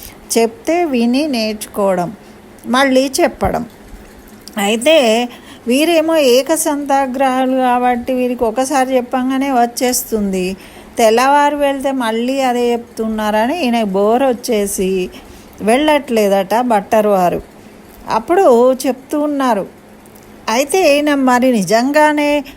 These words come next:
ఆ, వీడు ఈ చెప్తూ ఉన్నాడా అని అనుమానం వచ్చిందట కూరత్తాళ్వానికి. అనుమానం వచ్చి ఒక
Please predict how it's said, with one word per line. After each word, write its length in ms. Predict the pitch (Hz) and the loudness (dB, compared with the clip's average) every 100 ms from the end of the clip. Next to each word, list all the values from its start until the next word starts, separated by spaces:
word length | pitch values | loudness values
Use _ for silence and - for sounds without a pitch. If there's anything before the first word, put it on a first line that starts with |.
| - - - | -20 -20 -8
ఆ, 520 | 226 240 240 240 226 | -4 -2 0 0 0
వీడు 720 | 220 233 247 262 233 190 175 | 0 0 4 4 4 4 0
ఈ 220 | 175 175 175 | -2 -4 -4
చెప్తూ 600 | 160 - 240 - - 254 | -8 -8 -8 -8 -4 0
ఉన్నాడా 600 | 277 277 269 262 262 285 | 0 0 0 0 2 0
అని 480 | 302 269 294 294 | 0 -2 -2 -2
అనుమానం 580 | 254 214 226 262 269 262 | -2 -2 -2 -2 -2 -2
వచ్చిందట 540 | 247 - 254 226 226 240 | -4 -4 -4 -2 0 -2
కూరత్తాళ్వానికి. 1300 | 233 202 208 233 240 233 226 220 214 196 175 165 - - - - - - | -2 -2 2 2 2 0 2 2 -2 -2 -6 -8 -12 -20 -20 -20 -14 -6
అనుమానం 560 | 196 233 294 285 269 | -2 0 0 2 2
వచ్చి 760 | 247 233 - 339 349 233 233 240 | 2 0 -2 -2 2 4 4 2
ఒక 540 | 226 220 240 214 196 | 2 2 2 2 0